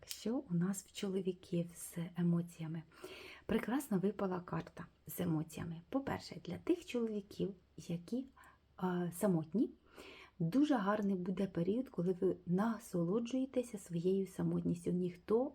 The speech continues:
вам не заважає. Для чоловіків, у яких є жінки, буде на цьому тижні гармонія і спокій.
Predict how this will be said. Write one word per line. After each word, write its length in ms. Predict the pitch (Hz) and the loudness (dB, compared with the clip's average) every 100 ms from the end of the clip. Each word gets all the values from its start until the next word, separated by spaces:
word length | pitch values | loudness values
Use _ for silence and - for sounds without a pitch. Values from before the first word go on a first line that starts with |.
| - | -8
вам 600 | 170 160 180 190 226 247 - | -8 -2 0 0 -2 -2 -2
не 180 | 170 180 | 0 0
заважає. 540 | 175 175 170 170 160 156 _ _ - - - - - - - - | 0 -2 -2 -6 -10 -14 _ _ -18 -14 -14 -14 -16 -18 -20 -10
Для 320 | 165 175 226 | 0 4 4
чоловіків, 760 | 311 320 320 285 269 - 196 - - | 4 6 6 6 0 2 2 2 -2
у 60 | 196 | 0
яких 680 | 185 180 - 202 208 - - - | 2 0 0 0 0 -6 -6 2
є 320 | 170 170 175 | 2 4 0
жінки, 560 | - 247 233 - 170 311 - _ _ _ _ _ _ _ _ _ - | 2 2 2 0 -2 -2 -6 _ _ _ _ _ _ _ _ _ -12
буде 420 | 226 185 202 196 254 | -6 0 2 2 2
на 140 | 254 | 0
цьому 240 | 247 180 | 2 2
тижні 380 | 175 190 208 208 | 4 2 2 0
гармонія 680 | 165 170 180 180 202 220 208 | 0 0 2 4 4 2 0
і 80 | 202 | -2
спокій. 540 | 180 - - - 202 | -4 -6 -8 -8 -16